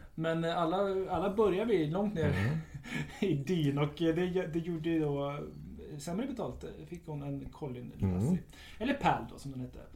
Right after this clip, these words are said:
Speaker 1: Eller kanske snarare Rod Weatherwax som var,
Speaker 2: Just det.
Speaker 1: <laughs> var ägare och tränare då.
Speaker 2: Ja.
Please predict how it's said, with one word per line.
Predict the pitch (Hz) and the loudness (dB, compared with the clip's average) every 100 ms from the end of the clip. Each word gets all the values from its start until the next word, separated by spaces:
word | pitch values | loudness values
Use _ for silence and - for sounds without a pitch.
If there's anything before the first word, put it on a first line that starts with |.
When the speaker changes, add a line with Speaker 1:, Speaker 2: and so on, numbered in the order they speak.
| - - | -18 -10
Speaker 1:
Eller | 139 139 | -4 -2
kanske | 151 143 127 | -2 -2 -4
snarare | - 165 160 160 | -4 2 4 4
Rod | 131 135 190 220 165 - 135 | 4 4 8 6 4 -2 2
Weatherwax | 165 262 160 127 131 127 - - - - | 4 6 6 4 0 -4 -10 -12 -10 -2
som | 147 139 135 | 0 0 0
var, | 139 135 | 2 2
Speaker 2:
Just | 127 127 | 0 -2
det. | - 101 101 - - - | -2 -2 -4 -6 -12 -6
Speaker 1:
<laughs> | 180 | 0
var | 156 147 | 0 2
ägare | 156 147 147 147 | 2 2 2 0
och | 123 - | -2 -4
tränare | 165 160 139 156 160 123 | 0 2 2 0 0 -4
då. | - - - 101 | -8 -10 -4 2
Speaker 2:
Ja. | 117 | 4